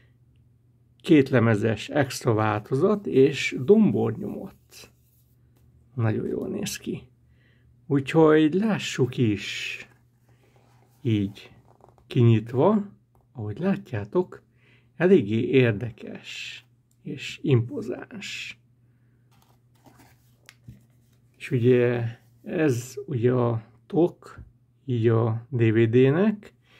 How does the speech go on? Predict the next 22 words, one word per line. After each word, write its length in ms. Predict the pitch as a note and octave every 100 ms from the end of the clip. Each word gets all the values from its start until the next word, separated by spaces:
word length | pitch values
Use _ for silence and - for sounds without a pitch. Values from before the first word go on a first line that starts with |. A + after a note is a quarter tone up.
| _ _
és 100 | _
majd 160 | B2
mindjárt 320 | D3+ G3+ A#2+ A2
kivesszük 500 | D3 A2 G#2 - D3+
a 80 |
D 100 | B2+
V 260 | C#3 A#2+ G#2
D-t, 300 | A#2 G3+ G3+
csak 260 | - G3 -
először 400 | B2+ A2+ - C#3+
megmutatom, 600 | C3+ B2+ A#2+ C3 C3 A#2+
hogy 320 | B2+ A#2+ A2+ - _ _ _ _
milyen 540 | D3+ G#3 A#3 C3+ A2+
leírás 640 | A2+ A#2+ B2 - - - -
is 200 | - -
van 220 | - -
így 240 | G#3 -
a 340 | - - F#3 - _ _ _ _ _ _ _ _ _ _ _ _ _ _ _ _ _ _ _ _ _ _ _ _ _ _ _ _ _ _ _ _ _ _ _ _ - - - _ _ - - - _ _ _ _
hátsó 520 | _ C3 A#2+ - A#2+
borítón, 600 | A2+ B2 C3 F#3+ G#3+ A3+
és 260 | - - -
akkor 560 | C#3+ - C#3+ C#3 A#2+